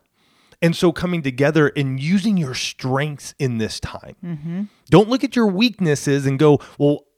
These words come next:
Speaker 1: I can't do this and I can't do that." No, what can you do? What is your strength when it comes around your finances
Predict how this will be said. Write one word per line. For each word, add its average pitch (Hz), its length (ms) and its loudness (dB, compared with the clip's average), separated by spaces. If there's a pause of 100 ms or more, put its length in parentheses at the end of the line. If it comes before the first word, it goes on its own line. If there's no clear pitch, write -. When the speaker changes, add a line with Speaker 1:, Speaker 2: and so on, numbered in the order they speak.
(160)
Speaker 1:
I 151 140 2
can't 156 340 -4
do 131 140 0
this 135 180 2
and 123 80 -6
I 147 120 -2
can't 135 260 -6
do 123 80 -2
that." 131 160 -2 (240)
No, 170 300 2
what 165 460 0
can 196 360 -2
you 147 220 0
do? 113 260 -2 (160)
What 165 340 2
is 180 240 -2
your 170 200 0
strength 160 840 -4
when 143 140 -2
it 135 160 -10
comes 160 380 -4
around 131 380 -4
your 113 100 -4
finances 131 840 -6